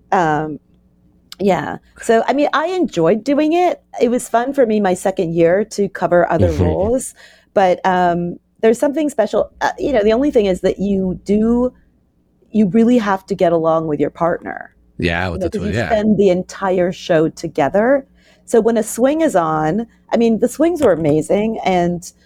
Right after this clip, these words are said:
Speaker 1: um, you know, they kind of would follow the person who was the first cast person. And also because in Hamburg, we had so many swings that we got swung out of, we had,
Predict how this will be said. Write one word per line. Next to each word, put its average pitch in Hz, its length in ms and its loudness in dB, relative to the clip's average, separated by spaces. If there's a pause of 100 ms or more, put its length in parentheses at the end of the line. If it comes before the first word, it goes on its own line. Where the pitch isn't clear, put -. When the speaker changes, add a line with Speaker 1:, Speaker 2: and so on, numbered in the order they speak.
(220)
Speaker 1:
um, 165 460 -2 (240)
you 233 120 2
know, 185 140 4
they 190 120 2
kind 196 260 0
of 175 120 0
would 180 180 2 (260)
follow 175 560 0
the 175 120 -6
person 175 320 -2
who 165 60 0
was 160 120 -2
the 165 80 -4
first - 240 -2
cast 147 200 -4
person. 196 520 -4 (640)
And 190 120 2
also 196 260 0
because 175 520 0 (400)
in 185 140 4
Hamburg, 180 680 0 (220)
we 185 140 0
had 185 260 0
so 190 380 0
many 185 320 0
swings 147 720 -6 (400)
that 196 280 2
we 202 240 2
got 202 220 0
swung 185 320 0
out 175 320 -2
of, 170 320 0
we 190 140 2
had, 190 240 0